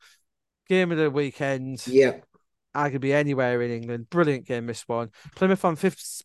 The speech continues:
Speaker 1: Plymouth seven points clear of Ipswich, Craig.
Speaker 2: Yeah.
Speaker 1: This is a,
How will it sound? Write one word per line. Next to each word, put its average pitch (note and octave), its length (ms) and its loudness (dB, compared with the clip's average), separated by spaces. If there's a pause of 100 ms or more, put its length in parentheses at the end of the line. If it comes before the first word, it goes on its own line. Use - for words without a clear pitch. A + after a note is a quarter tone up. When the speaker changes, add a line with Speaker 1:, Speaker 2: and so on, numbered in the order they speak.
Speaker 1:
Plymouth A#3 320 -2
seven A#3+ 340 2
points B3+ 260 0
clear C4 280 0
of A#3+ 40 2
Ipswich, G3+ 360 -2
Craig. F#3 340 2
Speaker 2:
Yeah. C#3 360 6 (500)
Speaker 1:
This A3+ 180 -2
is G3+ 160 0
a, D#3 140 2